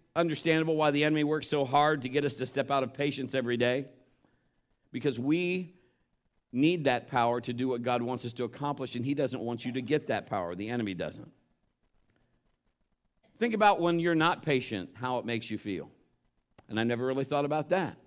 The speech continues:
But if I was to examine my feelings when I'm like, "He's gotta do something. I wish it would, mm, right now," you know. I'm not at rest. I'm not at peace. I'm frustrated. I feel helpless.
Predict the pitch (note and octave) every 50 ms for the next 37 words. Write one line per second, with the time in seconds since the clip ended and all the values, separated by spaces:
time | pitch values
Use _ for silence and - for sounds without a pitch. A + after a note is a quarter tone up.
0 | _ _ - B2+ B2 A#2 C3 C#3 C#3 C#3+ C3+ B2+ C#3+ C3+ B2 A2 C3+ C3+ C#3+ D3
1 | C#3 C#3 C3 B2 - D3 D3+ D#3 D#3+ D#3+ E3 D#3 - - - - - _ _ -
2 | C3+ C3+ C3 C3+ C3+ C3 B2+ B2+ - - - - - - C#4 C#4 F3 C#3+ - C#4
3 | D4+ D#4 A#3+ C4 D#4 D4+ - - C#4 E4+ D#4+ - B3 B3+ D4 D4+ C4 - - -
4 | - - _ _ _ _ _ _ _ _ _ _ _ _ _ - A3 A3+ A#3 B3+
5 | - A#3 C#4 C4 B3+ B3+ A3 B3+ B3+ C4+ C4 B3 A3+ G#3 F#3+ F#3 F#3 A#3+ C#4 C4+
6 | G#3 A#3 B3 C4 C4 A3 D#3 A#2 A2+ C3 D3 D3+ D#3 D3+ D#3 E3 D#3 - - _
7 | _ _ _ - - _ _ _ _ _ _ _ _ _ _ _ _ _ A#2+ B2
8 | C3 C3+ C3+ C3+ B2+ - - B2+ D3 D#3 E3+ F3 F3 E3+ - - - - - -
9 | - _ _ _ _ _ _ _ _ _ _ _ - G#2+ A2 A#2 A#2 A#2 A2+ A2
10 | - - - - F3 E3+ F3 F3 E3 - - - - _ _ _ _ _ - A2
11 | - - - - E3+ E3 D#3 - - E3+ D3+ D3+ D3+ D#3 D3 C#3 - - - -
12 | G#2 A#2 - A#2 A2 F#2+ - - - E3+ E3+ E3 E3+ E3+ E3+ D#3+ D#3+ D#3 - -
13 | -